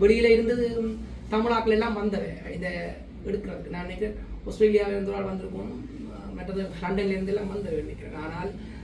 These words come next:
அவர்களிடம் ப-, proof of fund அந்த, அந்த காசு வந்த விதங்களை காட்டுங்க அப்படி இப்படியான விஷயங்களை எல்லாம் போல, அஹ், கொஞ்சம் நிபந்தனைகளை, அஹ், கடுமையாக்கி அல்லது நிபந்தனைகளை விதித்ததன் பேரிலே அவர்கள் எல்லாம் திருப்பி சென்று விட்டார்கள் என்று நாங்கள்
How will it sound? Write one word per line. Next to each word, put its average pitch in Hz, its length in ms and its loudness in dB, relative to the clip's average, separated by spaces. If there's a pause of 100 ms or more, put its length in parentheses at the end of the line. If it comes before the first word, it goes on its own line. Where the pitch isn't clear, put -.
(120)
அவர்களிடம் 202 480 0
ப-, 175 300 -4 (760)
proof 226 220 2
of 254 180 0
fund 226 260 2 (520)
அந்த, 190 180 -4 (880)
அந்த - 160 -8 (280)
காசு 196 300 -4
வந்த 180 180 -6
விதங்களை 180 340 -6
காட்டுங்க 180 380 -4
அப்படி 190 160 -6
இப்படியான 175 340 -6
விஷயங்களை - 440 -4
எல்லாம் 190 460 -2
போல, - 160 -4 (560)
அஹ், - 560 -8 (100)
கொஞ்சம் - 240 -6 (220)
நிபந்தனைகளை, 214 580 4 (340)
அஹ், - 640 -10 (460)
கடுமையாக்கி 190 640 -2 (160)
அல்லது 180 340 -6 (480)
நிபந்தனைகளை 190 440 0
விதித்ததன் 185 440 -2
பேரிலே 175 300 0
அவர்கள் 190 220 0
எல்லாம் 196 220 -4
திருப்பி 208 240 2
சென்று 180 200 -4
விட்டார்கள் 175 360 -6
என்று 175 140 -6
நாங்கள் 175 420 -6